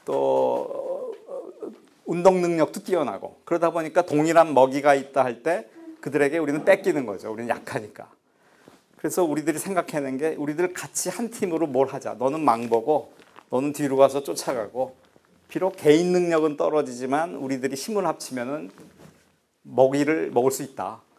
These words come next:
예, 그런 이유로 해서 전략적으로 나타난 것이 바로 언어라고 하죠.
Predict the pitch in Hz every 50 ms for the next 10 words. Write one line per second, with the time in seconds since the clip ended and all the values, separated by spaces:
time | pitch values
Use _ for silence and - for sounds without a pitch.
0 | _ _ 110 95 90 92 - - - 135 139 139 147 143 139 139 135 135 135 135
1 | 131 135 151 - - 139 143 156 170 175 175 175 - 180 165 156 160 170 175 185
2 | 196 208 214 226 226 - - _ _ _ _ _ _ - 139 135 135 135 135 -
3 | 147 147 143 139 139 135 127 127 131 151 151 143 135 135 135 147 151 165 156 143
4 | - - - 135 127 131 143 151 156 156 151 143 131 120 107 101 - - - -
5 | 101